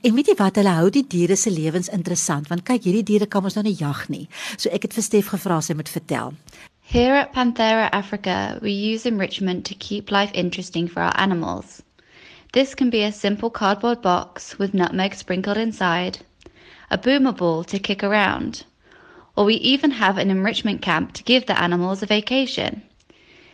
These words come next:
Speaker 2: This is because in the wild they have lots of jobs to do, whether it's hunting for their food or marking their territory. So enrichment helps to keep their minds and bodies active by stimulating their senses.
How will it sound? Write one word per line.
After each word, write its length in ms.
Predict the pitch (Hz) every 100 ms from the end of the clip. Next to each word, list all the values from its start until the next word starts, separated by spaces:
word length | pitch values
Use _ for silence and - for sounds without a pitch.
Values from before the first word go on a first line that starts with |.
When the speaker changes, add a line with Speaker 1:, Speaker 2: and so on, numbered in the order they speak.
| _ -
Speaker 2:
This 160 | 269
is 120 | 320
because 480 | 302 254 233 214 208
in 60 | 202
the 100 | 202
wild 540 | 202 233 208 175 190
they 160 | 196 190
have 200 | 196 202
lots 220 | 202 196
of 100 | 226 -
jobs 280 | 269 262
to 80 | 185
do, 280 | 180 - 202 - _ - _ -
whether 180 | 196
it's 160 | 196 - -
hunting 400 | 226 233 262 247
for 200 | - 214
their 120 | 220
food 520 | 214 175 185 262 294 - - - - - -
or 260 | 208 202 185
marking 400 | 190 190 196 185
their 140 | 175
territory. 680 | 180 202 190 - - 147 226 - - - _ _ _
So 140 | - 226
enrichment 560 | 220 262 262 - 233
helps 320 | 196 196 202
to 100 | -
keep 160 | - 214
their 140 | 185
minds 380 | 180 185 202 214
and 80 | 214
bodies 260 | 190 202 214
active 500 | 165 165 - 185 185 -
by 160 | 165
stimulating 720 | - - 185 185 175 180 185 190
their 160 | 196
senses. 640 | 196 190 - - - 208